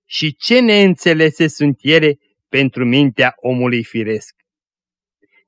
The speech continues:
Te-ai fi așteptat ca după întărirea primită prin Îngerul lui Dumnezeu,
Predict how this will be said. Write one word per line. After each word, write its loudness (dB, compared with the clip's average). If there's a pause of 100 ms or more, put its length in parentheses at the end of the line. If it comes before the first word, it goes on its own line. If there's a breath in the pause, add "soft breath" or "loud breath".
(140)
Te-ai 0
fi -6
așteptat -2
ca -2
după -2
întărirea 0
primită -2
prin -2
Îngerul 0
lui -2
Dumnezeu, -2